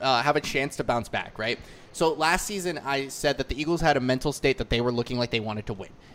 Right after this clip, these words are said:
and they played the Cardinals. Um,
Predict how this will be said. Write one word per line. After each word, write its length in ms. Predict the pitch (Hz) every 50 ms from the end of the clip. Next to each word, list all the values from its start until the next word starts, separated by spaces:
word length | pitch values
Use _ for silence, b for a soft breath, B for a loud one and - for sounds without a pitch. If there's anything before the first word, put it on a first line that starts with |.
| B B
and 120 | 113 120
they 80 | 131 135
played 480 | - - - 156 151 151 147 143 113
the 80 | 127 117
Cardinals. 560 | - - 139 127 113 95 90 82 - - - - - - - - - - - -
Um, 480 | 110 110 107 107 104 101 101 101 98